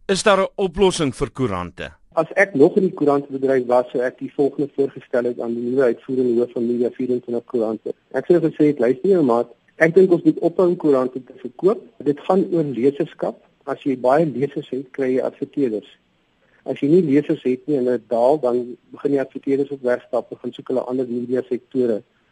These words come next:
Speaker 2: om in te adverteer. Bou die leserskap dramaties uit sodat jy kan teruggaan na die adverteerder toe en sê, 'Dit is hoe die leserskap lyk,' want dit word steeds gemeet.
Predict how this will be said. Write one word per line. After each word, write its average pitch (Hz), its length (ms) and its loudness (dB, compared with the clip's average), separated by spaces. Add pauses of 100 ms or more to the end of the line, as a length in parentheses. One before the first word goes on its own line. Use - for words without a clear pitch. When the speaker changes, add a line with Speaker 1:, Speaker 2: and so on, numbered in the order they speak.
Speaker 2:
om 127 100 0
in 123 80 -4
te 120 120 0
adverteer. 113 640 -6 (460)
Bou 196 300 6 (340)
die 147 240 -2 (180)
leserskap 143 720 2
dramaties 160 800 4
uit 104 180 -8 (100)
sodat 135 260 -2
jy 135 80 -8
kan 131 160 -4
teruggaan 185 380 2
na 151 60 2
die 135 120 2
adverteerder 131 680 0
toe 120 120 -2 (680)
en 131 80 -2 (100)
sê, 123 240 2
'Dit 135 260 2
is - 60 -10
hoe 156 80 0
die 143 160 0
leserskap 131 540 0
lyk,' 117 200 0
want 139 140 2
dit 165 120 -2
word 202 160 0
steeds 240 360 -4
gemeet. 214 400 4